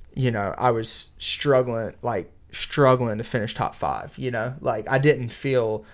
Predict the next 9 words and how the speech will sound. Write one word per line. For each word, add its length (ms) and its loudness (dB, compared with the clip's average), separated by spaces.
like, 100 2
whenever 260 4
going 280 2
into 220 0
the 100 -4
season, 380 -2
I 100 -2
felt 280 2
like 300 -2